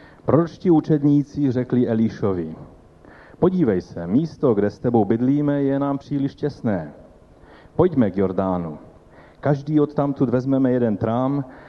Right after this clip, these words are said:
a postavíme si tam místo k bydlení.“ Odpověděl jim: „Můžete jít.“ „A nechtěl bys jít se svými služebníky?“ řekl jeden z nich. „Dobrá, půjdu,“ odpověděl Elíša a šel s nimi.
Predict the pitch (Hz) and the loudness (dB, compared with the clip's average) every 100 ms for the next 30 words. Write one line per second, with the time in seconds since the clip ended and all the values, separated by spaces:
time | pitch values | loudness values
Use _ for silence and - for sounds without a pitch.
0 | - - - 117 127 127 131 127 123 123 | -14 -6 -4 -2 -2 0 0 -2 -4 -6
1 | 127 120 113 117 - 113 101 98 95 92 | -2 0 0 0 -4 -8 -4 -2 -2 -2
2 | 87 78 82 - - - - - - - | -6 -10 -14 -20 -20 -20 -20 -20 -20 -8
3 | - - 98 95 95 92 92 87 98 107 | -8 -2 -2 -2 -2 -4 -6 -6 -6 -4
4 | 131 170 196 139 - - _ - _ - | -2 -4 -4 -8 -12 -20 _ -20 _ -20
5 | - - - - - 120 151 - 170 160 | -20 -20 -20 -12 -2 0 0 -2 0 0
6 | 143 151 151 139 - - - - 107 123 | 2 2 2 -2 -8 -20 -20 -14 -6 -4
7 | 135 - - 117 - 120 131 127 98 120 | -4 -8 -10 -10 -4 0 2 0 -4 -2
8 | 160 165 160 147 139 - - - - - | 0 -2 -2 -2 -4 -8 -18 -20 -20 -8
9 | 104 98 104 104 104 98 104 104 107 - | -8 -2 0 2 0 -2 -2 -2 -2 -10
10 | - - - - - - 113 147 156 151 | -20 -20 -20 -20 -20 -4 0 0 0 0
11 | 151 143 110 82 - - 98 104 95 92 | 2 4 2 -4 -8 -8 -4 -2 -2 -2
12 | 92 98 95 90 - 80 80 123 - 127 | -4 -4 -6 -8 -12 -14 -8 -8 -2 -2
13 | 117 - 98 85 82 | -2 -6 -6 -6 -6